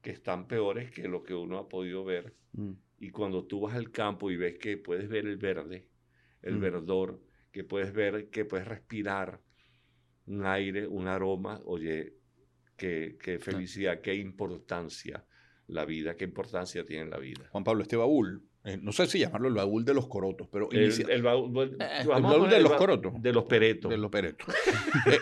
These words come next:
Speaker 3: fíjate, lo empezamos a llenar primero en producción, pero luego algunos de nuestros invitados van trayendo regalitos y van colocando.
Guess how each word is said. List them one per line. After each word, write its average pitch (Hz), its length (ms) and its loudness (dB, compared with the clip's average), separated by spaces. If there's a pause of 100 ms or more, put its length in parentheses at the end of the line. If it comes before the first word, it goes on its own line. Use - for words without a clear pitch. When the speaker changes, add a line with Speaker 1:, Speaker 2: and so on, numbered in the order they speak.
Speaker 3:
fíjate, 170 340 10
lo 156 140 12
empezamos 151 380 6
a 196 40 8
llenar 170 280 8
primero 170 300 6
en 170 80 2
producción, 175 500 4
pero 160 160 4
luego 147 280 8
algunos 151 300 4
de 165 80 2
nuestros 139 260 0
invitados 131 320 2
van 135 100 2
trayendo 135 480 4
regalitos 117 440 0
y 113 40 0
van 101 120 -2
colocando. 104 420 -2